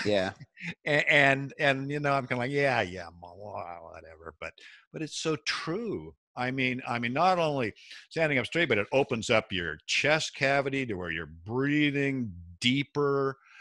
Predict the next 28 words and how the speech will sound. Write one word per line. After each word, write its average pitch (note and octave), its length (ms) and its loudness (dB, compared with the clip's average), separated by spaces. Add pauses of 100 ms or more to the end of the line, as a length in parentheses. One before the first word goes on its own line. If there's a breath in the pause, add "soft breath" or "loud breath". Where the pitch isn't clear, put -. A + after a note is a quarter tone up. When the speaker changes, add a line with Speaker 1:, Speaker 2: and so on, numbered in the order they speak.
(200 loud breath)
Speaker 2:
And F#2+ 280 0
instead C3+ 300 -2
of C3 140 -6
kind A#2+ 160 -2
of G#2+ 80 -4
that F2 180 -2
shallow C3 640 0
breathing A#2+ 560 -4
where F#2+ 160 -4
you're F2+ 160 -4
Speaker 1:
Mm-hmm. F#2 100 -8
Speaker 2:
never B2 260 -2
getting A#2+ 340 -2
in A#2+ 160 -4
the G#2 80 -4
kind G#2+ 200 -6
of - 120 -8
oxygen A2 600 -6
you B2 140 -8
need, B2+ 220 -8
no, C#3 260 -6
it's - 300 -6
absolutely A#2 760 -6 (480 loud breath)
a - 80 -18
critical D#3 540 0
part G#2 400 0
of F2 160 -6
being G#2 440 0